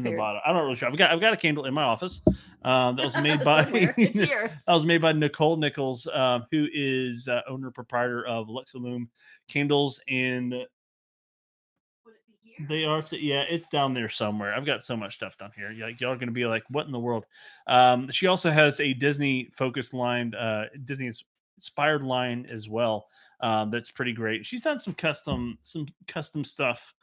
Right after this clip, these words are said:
Speaker 1: uh, along the way. There was one candle that she made, um, that only had three versions of it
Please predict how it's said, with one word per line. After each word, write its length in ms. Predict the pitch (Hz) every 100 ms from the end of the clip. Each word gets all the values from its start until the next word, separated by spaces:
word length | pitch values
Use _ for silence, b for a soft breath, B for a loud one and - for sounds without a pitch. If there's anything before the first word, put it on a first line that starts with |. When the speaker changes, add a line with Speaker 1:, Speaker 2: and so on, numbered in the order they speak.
| _ _ _
Speaker 1:
uh, 140 | 135 123
along 360 | 139 139 139
the 80 | 120
way. 300 | 113 117 131
There 160 | 127 131
was 140 | 123
one 240 | 127 147 147
candle 360 | 139 131 127
that 140 | 123 -
she 160 | -
made, 480 | 131 117 113 123 123 -
um, 300 | 113 110 110
that 120 | 113 117
only 220 | 123 127
had 200 | 117 113 -
three 180 | 127 123
versions 440 | 117 120 123 113
of 140 | 110
it 100 | 113